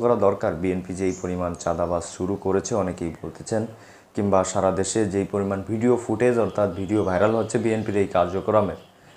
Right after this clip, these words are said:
তা নিয়ে আপনাদের মতামত কি? অবশ্যই জানাবেন। আসলে নিজস্ব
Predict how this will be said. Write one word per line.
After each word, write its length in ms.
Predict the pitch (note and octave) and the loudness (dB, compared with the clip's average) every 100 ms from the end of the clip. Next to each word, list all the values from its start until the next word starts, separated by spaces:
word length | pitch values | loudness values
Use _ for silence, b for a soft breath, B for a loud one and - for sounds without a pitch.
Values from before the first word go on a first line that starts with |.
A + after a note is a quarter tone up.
| b | b
তা 100 | - G2+ | 4 4
নিয়ে 260 | G2+ F#2+ | 4 2
আপনাদের 460 | - - - A#2+ A#2 | 2 0 0 0 0
মতামত 400 | F#2+ E2 E2 D#2+ - | -2 -4 -6 -8 -14
কি? 80 | - - | -20 -10
অবশ্যই 360 | F2 F2+ - F2 | -6 -6 -6 -2
জানাবেন। 320 | F#2 F#2+ D#2 D2+ - B B B B | 0 0 -2 -8 -16 B B B B
আসলে 360 | G#2 B2 A#2 A#2 A2+ - - _ _ _ _ _ _ _ _ - | 0 4 8 8 6 0 -12 _ _ _ _ _ _ _ _ -8
নিজস্ব 320 | F#2+ F#2+ G#2+ | -2 0 0